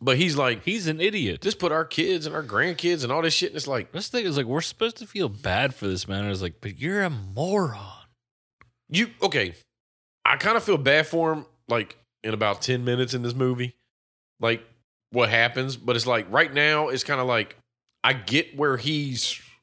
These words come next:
Speaker 1: like, he's the optimist, you know, like, always looking on the bright side.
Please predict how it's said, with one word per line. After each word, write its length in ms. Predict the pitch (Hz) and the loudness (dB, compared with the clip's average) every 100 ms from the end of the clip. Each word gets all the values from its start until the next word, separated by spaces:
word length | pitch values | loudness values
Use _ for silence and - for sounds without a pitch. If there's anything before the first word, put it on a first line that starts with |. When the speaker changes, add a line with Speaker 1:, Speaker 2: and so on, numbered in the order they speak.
| _ 139 | _ -2
Speaker 1:
like, 300 | 120 - - _ _ _ _ _ | -2 -4 -20 _ _ _ _ _
he's 200 | 123 233 | 0 2
the 100 | 196 - | 4 2
optimist, 600 | 147 113 95 76 - - _ | 2 -2 -8 -8 -10 -14 _
you 120 | 120 | 0
know, 200 | 123 127 | 2 2
like, 280 | 127 110 - | 2 -2 0
always 320 | 123 147 151 139 | 4 6 6 4
looking 180 | 147 139 | 2 0
on 40 | |
the 60 | 120 | 0
bright 240 | 131 117 | 0 0
side. 300 | 104 85 65 | 0 -2 -4